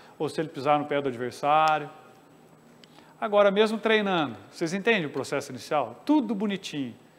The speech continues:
Se fadigou, <laughs> já era. Então, por isso que eu tô batendo na tecla. Tentar mexer com a questão fadiga é o primeiro passo. Se a gente vai falar de reabilitação,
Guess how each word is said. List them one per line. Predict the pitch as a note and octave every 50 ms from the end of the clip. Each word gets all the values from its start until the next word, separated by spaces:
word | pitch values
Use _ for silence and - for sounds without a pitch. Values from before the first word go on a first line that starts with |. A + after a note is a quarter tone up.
| _ _
Se | - - - F#3
fadigou, | - - - G#3 A#3+ A#3+ G#3+ A#3+ G#3 F#3 G#3 G#3 B3 D4 D#4 - - - - - - - - - - - - - - - - - - _ _ _ _ _ _ - - _ - - _ _ _ -
<laughs> | D3+ B2 - - F#3 D3 - - -
já | A2+ B2 C#3 D3
era. | C#3 B2 A2 G2+ - - - - - - - - - _ _ _ _
Então, | - B2+ A2+
por | - C3+
isso | B2+ -
que | D#3
eu | D3
tô | E3
batendo | E3 E3+ E3 E3 F3 E3+
na | F#3 G3+ G#3
tecla. | - - C#3+ B2+ A#2 G#2+ - - G2 G2 - - - - - _ _
Tentar | - C3+ C3 B2+ A#2+ - D3 E3 F#3+
mexer | F#3+ F#3 E3 - - - D#3 D3 C#3 C3+ - -
com | - C#3
a | C#3
questão | C3 - C#3 C#3 - - B2 B2
fadiga | A#2+ - D3 C#3+ C#3 A#2 B2 C3+ D3 D#3+ E3+
é | F3+
o | F3+
primeiro | F#3 G3+ G3 G3 G#3+ A#3
passo. | A#3 - F#3 E3 D3+ C#3+ - -
Se | -
a | C3+
gente | B2+ E3 E3 -
vai | D#3+ D3+
falar | - C#3+ C3 B2+
de | B2+ A#2+
reabilitação, | B2 C3+ C3+ C#3+ C#3+ C#3+ D#3+ D#3+ D3+ - - D#3 D#3 F3+ G3